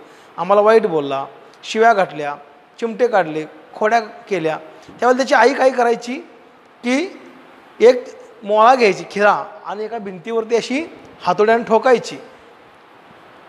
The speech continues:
मोळा हातोडीनं ठोकायची. तर तो अमित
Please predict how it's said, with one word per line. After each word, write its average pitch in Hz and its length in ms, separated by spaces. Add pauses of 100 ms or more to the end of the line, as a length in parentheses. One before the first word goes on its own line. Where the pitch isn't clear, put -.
मोळा 185 380 (540)
हातोडीनं 240 500 (360)
ठोकायची. 269 520 (1040)
तर 311 220 (1300)
तो 311 400 (520)
अमित 254 300